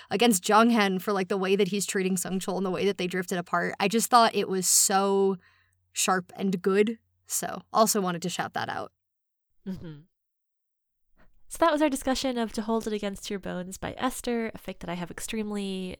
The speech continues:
Speaker 2: normal feelings about and have always had normal feelings about.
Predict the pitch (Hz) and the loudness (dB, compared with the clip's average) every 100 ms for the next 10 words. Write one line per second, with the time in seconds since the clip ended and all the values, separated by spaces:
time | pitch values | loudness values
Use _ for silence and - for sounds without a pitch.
0 | - 185 196 185 175 175 170 160 156 160 | -10 -4 -2 -2 -4 -6 -6 -6 -6 -8
1 | 160 156 151 151 151 151 - 147 156 151 | -6 -6 -6 -4 -4 -6 -8 -10 -6 -6
2 | 143 147 151 147 151 147 151 151 151 | -6 -8 -8 -8 -8 -8 -8 -8 -10